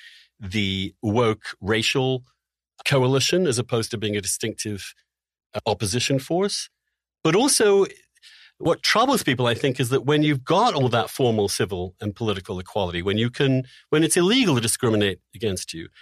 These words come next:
what sustains the sense of purpose? Well, in the Equality Act, it will do two things that the voting rights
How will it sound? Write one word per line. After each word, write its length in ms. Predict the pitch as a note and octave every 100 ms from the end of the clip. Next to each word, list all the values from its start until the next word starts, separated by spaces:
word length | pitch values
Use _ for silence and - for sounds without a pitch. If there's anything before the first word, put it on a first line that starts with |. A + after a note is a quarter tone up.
| - -
what 240 | C3 F3
sustains 580 | - D#3 - D#3 D3+ C3
the 60 |
sense 320 | B2 B2+ A#2 -
of 80 |
purpose? 400 | - G#2 - -
Well, 280 | - D3 D#3+ - - - - - _ _ _ -
in 140 | C#3+
the 100 | C#3
Equality 520 | C3+ - A3+ B3 C#3 F#2+
Act, 460 | F#2+ B2+ - - - _ _ _ _ _ _ - C#3+ C#3 -
it 140 | E3
will 100 | D#3
do 180 | C#3+ E3
two 320 | - - A3+
things 360 | - F3 D3 -
that 160 | B2+
the 180 | C3+ B2+
voting 320 | A#2+ C3+ C3
rights 500 | B2 A#2+ - - -